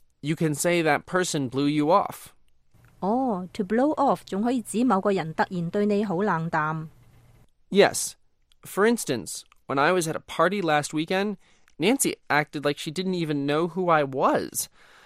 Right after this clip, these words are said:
Speaker 1: I can say, "Nancy blew me off."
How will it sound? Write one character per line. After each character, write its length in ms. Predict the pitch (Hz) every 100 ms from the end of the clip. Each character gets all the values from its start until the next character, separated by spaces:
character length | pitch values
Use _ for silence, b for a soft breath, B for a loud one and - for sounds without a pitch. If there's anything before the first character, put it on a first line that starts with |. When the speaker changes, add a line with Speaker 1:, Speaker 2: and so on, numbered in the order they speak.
| b b b _
Speaker 1:
I 160 | 135 185
can 180 | 208
say, 520 | 180 170 151 143 139 - _ _
"Nancy 580 | 139 147 196 - 131 117 -
blew 160 | 123
me 180 | 139 151
off." 420 | 185 - - -